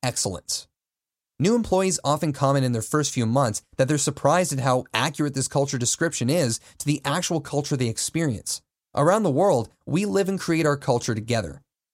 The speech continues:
In fact, hundreds of our global employees contributed to this document. We don't seek to preserve our culture. We seek to improve it. Every person who joins us helps to shape and evolve the culture further.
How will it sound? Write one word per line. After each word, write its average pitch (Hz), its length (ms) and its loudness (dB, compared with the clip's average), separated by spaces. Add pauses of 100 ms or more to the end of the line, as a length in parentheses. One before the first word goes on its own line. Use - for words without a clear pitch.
(100)
In 135 100 2
fact, 190 380 0 (260)
hundreds 208 320 2
of 214 80 4
our 190 120 4
global 160 320 2
employees 147 460 2
contributed 165 600 -2
to 131 80 -2
this 123 160 -2
document. 117 640 -4 (560)
We 175 100 0
don't 220 240 2
seek - 360 0
to 165 100 -4
preserve 135 420 2
our 120 120 2
culture. - 600 -6 (320)
We - 120 2
seek 233 260 -2
to 208 120 -2
improve 139 400 0
it. - 220 -12 (500)
Every 208 240 0
person 190 360 -2
who 156 80 0
joins 131 320 0
us 135 160 -2
helps - 380 -2
to 135 120 -2
shape 151 420 -2
and 135 120 0
evolve 117 340 0
the 117 80 -4
culture 107 360 -4
further. - 520 -4